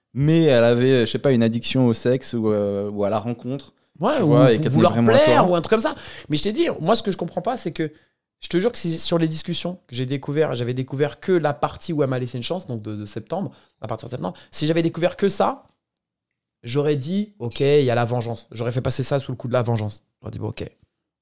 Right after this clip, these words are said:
Speaker 2: Mais quand je suis remonté vraiment avant,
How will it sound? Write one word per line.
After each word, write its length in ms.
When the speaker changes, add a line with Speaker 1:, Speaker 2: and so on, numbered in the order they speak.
Speaker 2:
Mais 80
quand 180
je 80
suis 100
remonté 360
vraiment 480
avant, 580